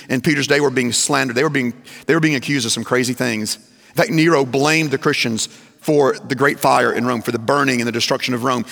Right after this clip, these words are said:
He blamed it on the Christians. Peter says, "Live holy lives, and there will be vindication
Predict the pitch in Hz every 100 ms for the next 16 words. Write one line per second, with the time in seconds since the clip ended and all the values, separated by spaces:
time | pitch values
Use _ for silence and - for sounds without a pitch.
0 | - - 127 147 139 127 120 - 131 -
1 | 107 101 - - _ _ - 135 123 131
2 | 117 - - - - 120 127 135 135 135
3 | 123 110 101 - - - - _ 123 120
4 | 123 120 110 139 131 127 123 113 - 104